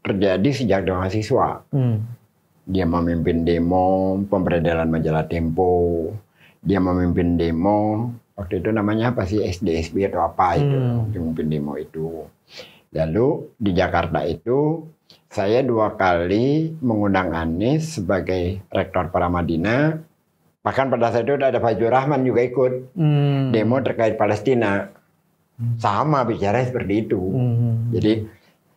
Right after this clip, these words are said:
Speaker 1: dia berorasi lah di depan wartawan, foto-fotonya sih masih ada tuh di
Speaker 2: Oke.
Speaker 1: kantor. Bahwa kemudian kemarin menjadi sangat luar biasa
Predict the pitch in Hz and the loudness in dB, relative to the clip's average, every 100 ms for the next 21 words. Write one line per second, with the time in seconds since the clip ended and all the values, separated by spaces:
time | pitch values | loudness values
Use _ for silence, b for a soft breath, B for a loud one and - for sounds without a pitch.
0 | _ 92 95 92 82 78 - - 110 104 | _ 0 2 2 0 -2 -6 -6 0 2
1 | 101 101 147 131 104 98 95 92 87 90 | 2 2 2 0 0 -2 -2 0 0 2
2 | 104 117 117 95 95 98 107 107 104 98 | 4 4 2 0 0 0 0 0 0 2
3 | 85 82 98 - 95 - - 156 135 - | 0 2 0 0 -6 -6 -6 -2 -2 -2
4 | 117 113 - _ - 78 82 113 156 160 | -2 -4 -12 _ -8 -4 2 2 2 -2
5 | B B B B B B - 127 123 127 | B B B B B B -6 -2 2 2
6 | 120 127 131 127 143 123 110 104 113 110 | 0 0 0 2 2 2 0 -2 -6 -6
7 | 131 123 123 123 127 117 113 117 113 101 | -4 0 2 2 2 0 0 2 2 2
8 | 113 107 107 - 113 110 113 - - _ | 2 2 -2 0 0 2 0 -2 -16 _
9 | _ _ _ _ _ _ - 120 113 101 | _ _ _ _ _ _ -2 2 2 2
10 | 98 92 92 139 175 | 0 0 0 0 0